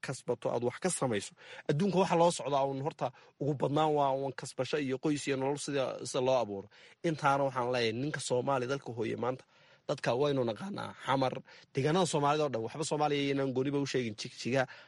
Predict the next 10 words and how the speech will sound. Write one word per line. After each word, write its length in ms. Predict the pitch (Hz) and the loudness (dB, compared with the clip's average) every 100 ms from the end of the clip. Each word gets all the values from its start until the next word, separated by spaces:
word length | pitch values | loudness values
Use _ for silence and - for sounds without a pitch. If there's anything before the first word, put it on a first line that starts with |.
| - | -4
Xamar, 340 | - 131 127 127 - - - _ - | 2 6 6 4 -2 -16 -20 _ 4
een, 300 | 117 117 113 | 6 6 4
Hargeysa, 560 | 120 110 123 110 - - _ - | -2 -2 -2 -2 -4 -4 _ -2
meel 180 | 143 160 | 2 2
kasta. 260 | 135 - - | 0 -10 -8
Dadka 320 | 175 180 151 _ _ _ - | -4 -2 -2 _ _ _ -6
hantida 400 | 117 131 208 180 | -2 0 4 4
ku 100 | 190 | 6
haysta 320 | 180 143 - 127 | 6 6 6 4
maanta 320 | 135 147 | 4 4